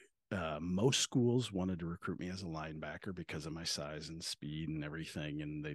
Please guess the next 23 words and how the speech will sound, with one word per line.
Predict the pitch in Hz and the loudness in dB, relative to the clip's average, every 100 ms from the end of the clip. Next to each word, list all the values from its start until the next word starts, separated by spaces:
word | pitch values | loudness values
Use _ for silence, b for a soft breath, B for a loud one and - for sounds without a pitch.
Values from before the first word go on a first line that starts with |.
| - | -4
thought | 76 76 | -6 -4
that | 78 | -4
would | - - | -4 -4
probably | 80 76 | -6 -6
be | 71 | -8
a | 73 78 | -6 -4
better | - 71 | -4 -6
fit. | - 78 80 - - | -6 -6 -6 -8 -8
But | 107 | -4
I | 98 | 0
still | 104 - 90 85 92 | 2 2 2 -2 -6
loved | 82 80 78 | -4 -4 -4
running | 76 78 78 | -4 -4 -4
the | |
ball. | 76 90 73 | -4 -4 -2
I | 73 | -4
loved | 76 80 85 82 | -4 -4 -6 -4
being | 76 69 | -4 -2
on | 69 | -4
the | 71 | -4
offensive, | 71 - 82 80 - 65 65 - | -4 -4 -6 -4 -4 -6 -8 -6
you | 69 | -4
know, | 69 | -4